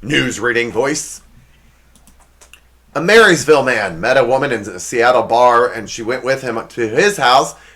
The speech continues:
in the seventy-six hundred block of Forty-fifth Drive Northwest to spend the night. When he woke up, she was gone, as was seven hundred dollars in cash he had in his wallet.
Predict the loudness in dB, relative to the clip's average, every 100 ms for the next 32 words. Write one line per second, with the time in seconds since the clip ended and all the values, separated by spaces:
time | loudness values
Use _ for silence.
0 | -10 -8 -4 -2 -2 -4 -8 -10 -10 -10
1 | -4 0 0 -2 -8 -6 -6 -6 -12 -4
2 | 0 0 0 -4 -8 -4 0 0 -4 -16
3 | -20 -8 -8 -2 -2 2 2 2 0 -6
4 | -8 -4 0 0 2 2 2 -2 -6 -4
5 | -4 0 2 2 2 0 0 -4 -4 -2
6 | -2 -2 -6 -4 -4 -4 -6 -8 -2 0
7 | 0 -2 -16 -8 -2 2 2 0 -4 0
8 | 0 0